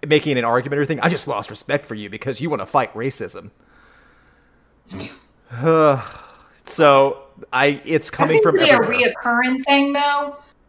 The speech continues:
Speaker 2: within this community, within metal community, rock community, hardcore, punk. Seems to be a reoccurring theme that is just kind of flushing out all the racists.
Speaker 1: It's exposing all the racists.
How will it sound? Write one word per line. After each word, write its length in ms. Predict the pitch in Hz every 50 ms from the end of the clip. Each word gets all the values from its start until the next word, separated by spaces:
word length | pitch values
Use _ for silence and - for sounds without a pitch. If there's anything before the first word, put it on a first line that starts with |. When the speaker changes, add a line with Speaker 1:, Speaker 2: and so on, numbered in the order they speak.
| _ _ _ _ _ _
Speaker 2:
within 680 | 220 220 220 233 226 233 226 220 220 226 220 220 - _ _ _ _ _ _ _ _ _ _ _ _
this 180 | 240 233 247
community, 540 | - - 240 240 240 233 233 233 226 220 - -
within 360 | 226 220 226 220 214 202 202
metal 300 | 220 240 240 240 240 240
community, 680 | 247 - 240 233 233 233 226 226 226 226 226 226 226
rock 340 | 220 214 220 220 220 220 -
community, 760 | - 233 226 226 226 220 220 214 220 220 220 220 214 208 - - - _ _
hardcore, 880 | - 233 240 233 226 - - - 233 233 226 220 220 220 220 214 -
punk. 460 | - - 233 233 226 220 226 220 - - - - - -
Seems 300 | - - 294 311 320 285
to 40 | 262
be 120 | 262 269 247
a 40 |
reoccurring 640 | 240 226 247 247 233 - - 247 247 240 226 226 233
theme 300 | 247 247 247 233 226 214
that 120 | 208 208 214
is 140 | 202 -
just 180 | - 269 262 -
kind 140 | 359 349 339
of 80 | -
flushing 560 | 269 - - - 262 269 - - 277 254 - -
out 260 | 226 247 254 247 - 214
all 160 | 214 226 220
the 80 | 226
racists. 580 | 220 226 247 247 247 - - - - - - - _
Speaker 1:
It's 200 | 127 135 143 -
exposing 540 | 151 - - - 165 165 196 233 180 131 131
all 100 | 131 110 101
the 80 | 110
racists. 540 | 110 107 104 107 - - 120 127 - - -